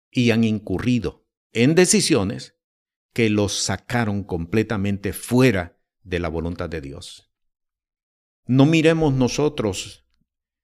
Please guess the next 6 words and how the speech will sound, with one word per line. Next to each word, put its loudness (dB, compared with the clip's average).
oportunidades, 0
no 4
miremos 2
nosotros -6
beneficios 2
personales, -4